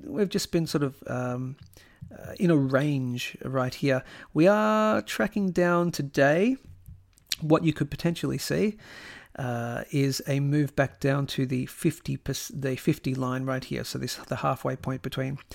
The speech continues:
oversold and overbought right there.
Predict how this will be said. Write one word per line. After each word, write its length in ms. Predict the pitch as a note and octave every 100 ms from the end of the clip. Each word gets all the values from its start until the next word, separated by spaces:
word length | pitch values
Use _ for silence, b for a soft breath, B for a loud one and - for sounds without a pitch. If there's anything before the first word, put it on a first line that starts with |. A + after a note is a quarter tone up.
| B B -
oversold 600 | C#3+ C3+ - C3 C3 B2+ -
and 260 | C3 B2+ -
overbought 960 | B2 A#2 G#2+ - _ C#3+ C#3+ B2+ A#2 -
right 280 | C3 C3 -
there. 260 | E3+ G#3